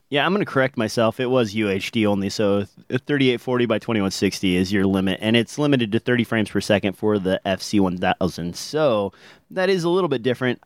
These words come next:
I kinda like the flip-out screen as well. My main complaint with the Sony A seven S is this crap right here.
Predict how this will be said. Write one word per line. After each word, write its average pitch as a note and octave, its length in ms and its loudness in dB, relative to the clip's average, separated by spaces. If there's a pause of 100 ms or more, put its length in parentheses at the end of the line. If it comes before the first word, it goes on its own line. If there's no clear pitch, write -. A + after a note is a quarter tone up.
(200)
I G3+ 240 0
kinda G3+ 280 -2
like E3 220 2 (100)
the B2+ 400 -2
flip-out C#3+ 320 -2
screen C3 260 -2
as G2+ 100 -4
well. A#2 260 0
My A#2+ 360 0
main C#3 460 0
complaint B2 640 -2 (320)
with A#2 540 -2
the A2 560 0
Sony B2+ 560 0
A A2 160 0
seven A2 300 0
S A2 320 -2 (280)
is G#2 220 2
this G#2 220 0
crap F#2 320 0
right F#2 180 0
here. E2 260 -2